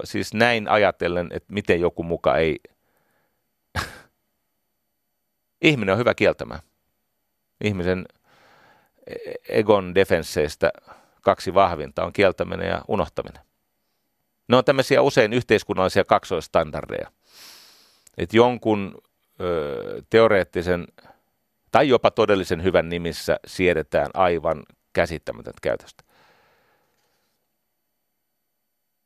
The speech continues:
Ja tämä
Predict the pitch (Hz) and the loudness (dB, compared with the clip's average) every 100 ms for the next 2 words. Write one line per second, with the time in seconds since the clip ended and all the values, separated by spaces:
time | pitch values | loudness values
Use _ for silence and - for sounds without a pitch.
0 | _ _ _ _ 95 101 - _ _ _ | _ _ _ _ 0 0 0 _ _ _
1 | _ _ _ _ _ _ _ _ _ _ | _ _ _ _ _ _ _ _ _ _
2 | _ _ _ _ _ _ _ _ _ _ | _ _ _ _ _ _ _ _ _ _
3 | _ - - 101 | _ -12 -4 0